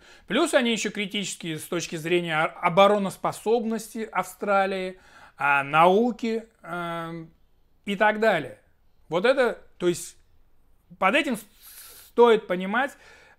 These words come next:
э, критические области. Это те именно, которые, если вы получите P H D и так далее в этой области, вы можете попытаться по визе таланта, если там к тому моменту не закрутят <laughs> еще гайки,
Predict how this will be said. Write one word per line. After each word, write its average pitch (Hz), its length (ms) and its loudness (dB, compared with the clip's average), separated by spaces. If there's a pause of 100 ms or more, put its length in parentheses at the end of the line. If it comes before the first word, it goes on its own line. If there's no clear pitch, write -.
э, 165 360 -2
критические 180 600 -4
области. 240 500 0
Это 175 260 -4
те 339 440 6
именно, 185 320 -2
которые, 240 720 2 (340)
если 277 560 0
вы 254 140 2
получите 247 500 2
P 226 260 -4
H 185 160 -8
D 196 80 -8 (160)
и 170 40 -6
так 185 240 -2
далее 170 460 -2
в 156 80 -6
этой 165 220 -2
области, 233 760 -2 (1200)
вы 262 240 4
можете 240 460 -2
попытаться 214 680 2
по 175 180 -4
визе 185 260 -4
таланта, 233 600 4
если 185 200 -6
там 202 240 0
к - 40 -16
тому 190 200 -4
моменту 185 580 -8 (280)
не 175 100 -6
закрутят 185 520 0
<laughs> - 20 4
еще 208 260 2
гайки, 233 680 2